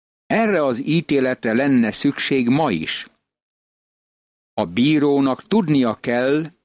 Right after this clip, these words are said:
hogy Isten úgy ítéli meg, mint bírót.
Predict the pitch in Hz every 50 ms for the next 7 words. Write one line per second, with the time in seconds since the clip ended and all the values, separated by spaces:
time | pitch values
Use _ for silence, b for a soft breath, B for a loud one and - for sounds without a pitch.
0 | _ _ _ _ _ _ _ - 110 113 113 139 147 - - - 143 139 127 -
1 | - 165 202 233 214 156 143 147 135 123 - 139 127 123 120 113 110 107 120 131
2 | 151 139 131 143 156 151 151 139 127 175 180 160 127 110 95 87 76 69 69 -
3 | - - -